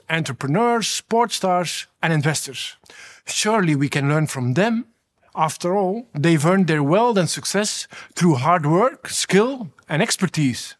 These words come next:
right? Well, maybe not. What if these two groups, lottery winners and successful entrepreneurs,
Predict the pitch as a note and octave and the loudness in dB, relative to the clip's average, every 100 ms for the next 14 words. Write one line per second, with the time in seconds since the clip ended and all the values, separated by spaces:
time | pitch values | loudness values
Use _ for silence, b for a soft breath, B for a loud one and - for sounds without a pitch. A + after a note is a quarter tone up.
0 | _ C#3 B3 F4 - _ _ _ _ _ | _ -2 -2 -2 -14 _ _ _ _ _
1 | B B B B B - F#3+ F4+ G4 G4+ | B B B B B -2 0 0 -2 -4
2 | G4 - E3+ C#4 C#4 D4 C4 G3+ - - | -6 0 2 2 0 0 -2 -4 -12 -20
3 | _ _ _ _ B2 D3 B3 D#4 G3 C#3 | _ _ _ _ -6 -2 0 0 -2 0
4 | F#3 A3+ A3 - B3 F#3+ B2+ E3 A3+ - | 2 2 0 0 0 0 0 0 -2 -8
5 | - - _ B2+ C3 D#3+ G#3+ A3 B3+ E4+ | -12 -16 _ -4 -2 0 0 0 0 -2
6 | - - - D3 - - F3 C#3+ E3 F3 | -8 -12 -10 -8 -6 -4 -4 -4 -4 -4
7 | C#3+ B2+ C3+ D3 B3 C#4 - | -6 -4 -2 0 -2 -6 -12